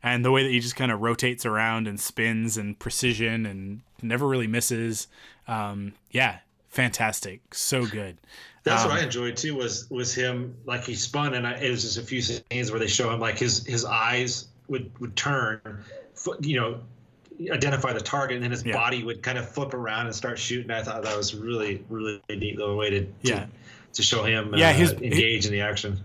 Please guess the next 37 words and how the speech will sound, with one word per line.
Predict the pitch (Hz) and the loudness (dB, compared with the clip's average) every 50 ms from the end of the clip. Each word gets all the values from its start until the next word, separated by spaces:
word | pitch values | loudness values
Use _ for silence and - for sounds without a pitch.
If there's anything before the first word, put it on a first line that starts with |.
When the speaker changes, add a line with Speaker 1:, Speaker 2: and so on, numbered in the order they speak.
| - | -2
Speaker 1:
his | - 147 175 175 143 | 2 6 6 6 6
blender | 123 151 151 156 160 170 170 180 170 | 4 4 6 6 8 8 8 8 8
head's | 147 143 151 147 139 123 139 | 8 6 4 4 4 4 6
always | 135 135 143 143 131 - | 6 8 8 6 4 4
kind | - - 151 143 143 | 2 2 4 4 4
of, | 139 127 | 4 4
like, | 131 123 123 - | 4 4 4 2
a | 123 | 2
step | - - - - 135 127 123 - 123 | 0 0 2 2 2 2 2 2 0
ahead | 117 107 98 123 120 123 | 0 2 2 2 2 4
of | 117 | 4
his | 120 110 - | 2 2 2
body. | - 110 104 107 110 123 147 165 180 175 - | 2 2 2 4 2 2 0 0 -2 -4 -6
Speaker 2:
<laughs> | - - - - - - - - | -10 -12 -12 -12 -12 -8 -6 -2
Speaker 1:
It's | 139 127 - | -2 0 2
kinda, | - 170 151 143 | 2 4 4 6
Speaker 2:
Yeah. | 139 | 6
Speaker 1:
like, | 139 131 127 127 - | 6 4 4 2 2
shifting, | - - 151 135 - - 165 165 170 170 | 2 2 2 2 2 4 4 4 4 4
and | 123 120 127 135 131 123 | 4 2 2 2 2 2
then | 127 135 139 143 | 2 2 2 0
the | 135 120 | 0 2
body | 117 120 120 120 120 110 | 4 4 4 2 2 -2
follows. | - - 120 113 117 123 123 127 131 135 131 120 | -2 0 2 2 4 4 4 4 4 2 0 0
And | 123 120 123 | -2 0 2
yeah, | 135 143 147 147 | 2 2 2 2
it's | 151 165 - | 0 0 2
just, | - 175 - - - - - - | 2 0 0 -2 -8 -20 -8 -2
it's | - 175 165 - | 0 2 2 2
choreographed | - - 180 180 190 185 170 175 165 156 143 - - | 4 6 6 8 8 6 6 4 4 2 2 0 -2
really | 147 139 135 131 123 | -2 0 2 2 4
well. | 117 117 113 117 117 113 | 4 4 4 2 2 2
It's, | 110 110 110 - - - - | 0 -2 -2 -4 -6 -8 -4
it's, | 117 117 110 - - - - - - - _ - - - - - - _ _ _ _ _ | -4 -4 -4 -4 -6 -8 -8 -10 -14 -20 _ -20 -20 -20 -20 -20 -20 _ _ _ _ _
um, | - 120 117 117 113 107 104 101 98 - _ _ _ _ _ _ _ _ | 2 2 4 4 2 0 -2 -4 -6 -8 _ _ _ _ _ _ _ _
it's | - 151 131 - | -2 0 0 2
ridiculous, | 143 139 120 110 123 123 120 - 147 135 139 151 160 160 - - - | 2 2 2 4 2 2 2 2 2 2 4 2 2 2 0 -2 -4